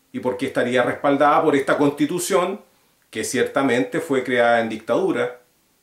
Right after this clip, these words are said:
pero no nos olvidemos que una Constitución es una herramienta. Entonces nosotros podríamos decir que un extintor que se, que lo compramos, por ejemplo, lo vendió alguien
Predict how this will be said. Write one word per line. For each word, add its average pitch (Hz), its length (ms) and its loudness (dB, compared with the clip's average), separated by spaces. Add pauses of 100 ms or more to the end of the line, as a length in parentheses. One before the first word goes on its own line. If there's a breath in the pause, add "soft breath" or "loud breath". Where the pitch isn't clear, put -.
(260)
pero 101 220 -6
no 113 140 -6
nos 131 120 -2
olvidemos 160 520 4
que 151 120 -2
una 143 140 2
Constitución 151 680 -2
es 147 120 -8
una 160 140 -4
herramienta. 196 720 2 (800 soft breath)
Entonces 107 380 -8
nosotros 117 300 -6
podríamos 139 460 0
decir 156 460 -2 (560 soft breath)
que 98 320 -10 (220)
un 127 180 -4
extintor 131 840 0 (640)
que 92 160 -14
se, - 280 -16
que 113 140 -12
lo 104 140 -6
compramos, 127 680 0
por - 140 -6
ejemplo, 95 640 -6 (920 soft breath)
lo 156 120 0
vendió 180 440 4
alguien 135 600 0